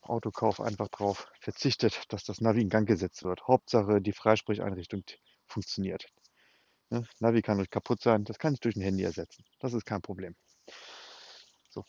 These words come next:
ja, da wusste man nicht mehr, wo man ist, muss man erst so vielleicht noch mal kurz selbst im Handy nachgucken,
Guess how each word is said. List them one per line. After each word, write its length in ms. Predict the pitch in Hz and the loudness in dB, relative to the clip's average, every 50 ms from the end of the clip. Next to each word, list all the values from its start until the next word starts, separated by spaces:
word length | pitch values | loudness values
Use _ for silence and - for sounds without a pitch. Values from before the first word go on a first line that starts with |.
| _ _ _ _ | _ _ _ _
ja, 160 | 147 143 117 90 - _ _ _ _ _ - | -6 -6 -6 -6 -8 _ _ _ _ _ -14
da 100 | 113 104 | -8 -4
wusste 240 | 113 123 - - - | -4 -4 -2 -2 0
man 100 | 113 110 | 0 0
nicht 100 | 110 101 | 2 2
mehr, 120 | 113 95 | 0 0
wo 120 | 92 98 | 2 0
man 160 | 92 92 95 101 | 0 0 4 4
ist, 280 | 147 170 - - - - - - - - | 4 4 4 0 -6 -10 -12 -14 -8 -6
muss 220 | 131 120 - - | -4 -4 -4 -4
man 120 | - 117 113 | -2 0 0
erst 200 | 95 - - - | 0 -2 -6 -4
so 240 | - 123 117 95 - - - - - - - - - - - - - | 2 2 2 2 2 -4 -10 -16 -18 -20 -20 -20 -20 -20 -20 -20 -18
vielleicht 320 | - - - 143 127 - - | -6 6 8 8 8 8 4
noch 80 | 120 | -2
mal 120 | 113 120 104 | -4 -4 -6
kurz 240 | - - 131 117 - | -2 -2 -2 0 6
selbst 280 | - 117 123 - - - | 6 6 6 6 2 -2
im 60 | 120 | 0
Handy 160 | 110 107 110 | 2 2 4
nachgucken, 560 | 104 92 92 110 117 - - 123 - - 101 | 4 6 4 4 4 2 -4 -6 -6 -6 -10